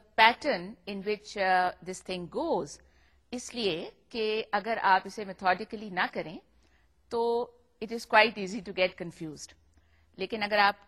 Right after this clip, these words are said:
اس کو غور سے دیکھیں اور تھوڑے سے کویسچنز آپ کریں اور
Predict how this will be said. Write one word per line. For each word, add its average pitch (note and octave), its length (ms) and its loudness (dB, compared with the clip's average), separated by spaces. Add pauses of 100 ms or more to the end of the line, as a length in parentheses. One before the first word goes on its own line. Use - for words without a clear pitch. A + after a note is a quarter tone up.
(260)
اس A#3 120 -10
کو G#3+ 140 -6
غور F3+ 260 4 (100)
سے F4+ 80 -6
دیکھیں F#3+ 480 -4 (440)
اور G3+ 220 6 (240)
تھوڑے G#3+ 260 -2
سے G#3+ 140 -6
کویسچنز G3+ 540 -2 (160)
آپ - 160 -6
کریں G3+ 260 0
اور F3 100 -2